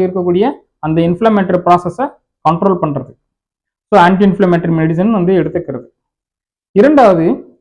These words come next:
இந்த ஆஸ்துமேட்டிக் அட்டாக்ஸ்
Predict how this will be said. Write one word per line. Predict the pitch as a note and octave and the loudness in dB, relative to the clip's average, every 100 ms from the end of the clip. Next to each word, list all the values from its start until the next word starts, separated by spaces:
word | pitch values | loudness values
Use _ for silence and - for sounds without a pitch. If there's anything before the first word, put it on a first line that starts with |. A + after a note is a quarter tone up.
| _ _ _ _ _ _ F3+ | _ _ _ _ _ _ -6
இந்த | F3+ G#3+ D4+ - _ _ _ _ A3 | -2 -2 -2 -14 _ _ _ _ 0
ஆஸ்துமேட்டிக் | C#4+ C#4 B3+ G#3 G#3+ E3+ | 2 2 2 2 -2 -2
அட்டாக்ஸ் | E3 A3 A3 | 2 0 0